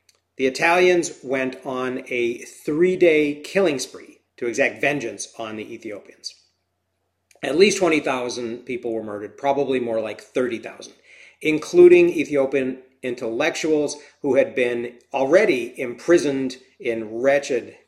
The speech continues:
conditions. Uh, and as we'll see, atrocities like these are typical of the racism that is a key part of these fascist regimes,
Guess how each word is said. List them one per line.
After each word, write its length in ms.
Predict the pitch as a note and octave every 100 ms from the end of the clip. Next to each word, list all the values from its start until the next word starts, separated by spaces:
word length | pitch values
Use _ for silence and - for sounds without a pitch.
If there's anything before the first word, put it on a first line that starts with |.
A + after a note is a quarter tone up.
| -
conditions. 800 | A2+ G#2 G2+ G2+ - - - _ _ _ -
Uh, 140 | - -
and 140 | C#3 D3+
as 160 | E3+
we'll 120 | F3
see, 300 | - C#3+ C3 - -
atrocities 960 | C#3 - E3+ F#3 F3 E3+ E3 D3+ -
like 320 | C#3+ C3 B2 -
these 220 | A#2+ A#2+
are 180 | B2 B2
typical 840 | - - A3 F#3+ - A2 A2 -
of 240 | C3 B2 A#2+
the 80 |
racism 720 | A2 B2 C#3 C#3+ C3 B2+ A#2+ A#2
that 360 | G#2+ G#2+ -
is 400 | A2+ G#2+ G#2+ - _ _ _
a 200 | - B2+ -
key 200 | - E3+
part 440 | D3 - C#3 G2+ - -
of 160 | A2+
these 200 | G#2 G2+
fascist 600 | - A2 G#2+ - A2 - -
regimes, 640 | A#2+ A2 C#3 - - -